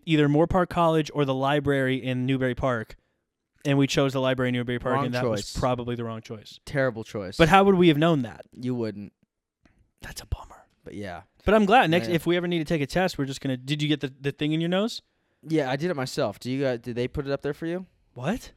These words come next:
Speaker 2: They, like, give you a little swab. They're like, "Put this in your nose," and you go like that.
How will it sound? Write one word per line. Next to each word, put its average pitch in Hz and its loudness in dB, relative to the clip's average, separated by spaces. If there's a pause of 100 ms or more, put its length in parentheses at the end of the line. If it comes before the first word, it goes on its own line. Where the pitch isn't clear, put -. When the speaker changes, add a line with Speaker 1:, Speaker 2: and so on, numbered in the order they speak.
(100)
Speaker 2:
They, 156 2
like, 156 2
give 139 0
you 151 -2
a 143 0
little 131 0
swab. 143 0
They're 117 -2
like, 104 -10
"Put 147 -2
this 131 -10
in 139 -4
your 131 -4
nose," 156 -4
and 110 -10
you 104 -8
go 95 -12 (760)
like 104 -16
that. 139 -8